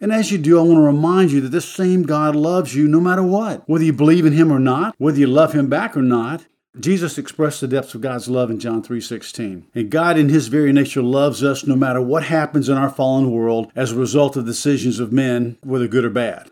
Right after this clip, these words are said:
One of the main reasons people respond as they do is because when tragedies strike, whether it's natural or man-made, they feel helpless.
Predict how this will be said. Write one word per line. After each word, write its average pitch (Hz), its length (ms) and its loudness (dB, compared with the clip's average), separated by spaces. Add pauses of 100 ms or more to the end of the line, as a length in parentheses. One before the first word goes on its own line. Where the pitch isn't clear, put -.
One 220 140 -4
of 180 60 4
the 165 40 4
main 170 220 6
reasons 139 280 4
people 131 320 -2
respond 139 480 0
as 120 120 -4
they 123 140 -2
do 151 200 2
is 139 100 0
because 139 280 -2
when 127 100 -2
tragedies 151 540 -2
strike, 156 500 0
whether 151 160 2
it's 139 140 -2
natural 151 400 2
or 135 40 4
man-made, 139 460 4
they 165 100 0
feel 185 200 2
helpless. 196 560 -6